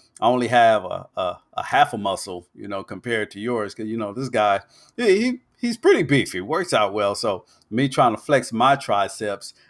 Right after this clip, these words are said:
in comparison, we were just laughing. But get this, get this. One of the other guys, he said, "Oh my God, look at all this toxic masculinity." <laughs> He didn't know I've been talking about this, but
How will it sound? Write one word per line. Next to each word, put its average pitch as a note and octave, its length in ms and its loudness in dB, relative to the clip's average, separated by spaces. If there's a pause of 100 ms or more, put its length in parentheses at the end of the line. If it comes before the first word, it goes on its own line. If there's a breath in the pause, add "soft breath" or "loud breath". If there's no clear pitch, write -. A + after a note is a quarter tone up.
(120 soft breath)
in A#2+ 140 -2
comparison, A#2+ 840 0 (840)
we B2 180 0
were A2+ 120 0
just A#2 240 -4
laughing. A#2 460 2
But G#2+ 220 -6
get D3 280 2
this, G#2+ 340 -4 (160)
get C3+ 240 0
this. G2+ 280 -10 (680 soft breath)
One A#2+ 340 2
of C3 100 4
the A#2 80 6
other C3+ 220 6
guys, G#2 500 2
he F3 160 -4
said, A2 280 -4
"Oh D#3 240 4
my G#2 340 0 (120)
God, C#3+ 540 4 (400 soft breath)
look G#3 200 -2
at D#3+ 140 0
all F#3 240 8
this C3+ 240 -4
toxic D4 600 -2
masculinity." B2+ 960 0
<laughs> - 80 -20 (2500 loud breath)
He D#3+ 280 0
didn't C4 240 -2
know C#4 180 6
I've G3+ 180 6
been F#3 160 0
talking D3+ 320 4
about A#2+ 320 4
this, A2+ 260 -6
but B2 500 2